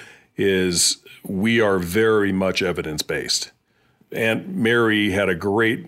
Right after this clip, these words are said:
uh, response from her dog when she used a particular Chinese herb.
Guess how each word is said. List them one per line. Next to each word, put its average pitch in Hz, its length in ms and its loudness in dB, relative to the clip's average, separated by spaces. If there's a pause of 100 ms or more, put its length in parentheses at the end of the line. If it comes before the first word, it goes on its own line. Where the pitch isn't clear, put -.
(120)
uh, 98 220 0
response 95 460 0
from 104 100 -4
her 98 80 0
dog 101 360 0
when 95 120 0
she 107 140 -2
used 101 260 -2
a 87 40 -4
particular 95 840 -2 (160)
Chinese 101 480 0
herb. 104 440 2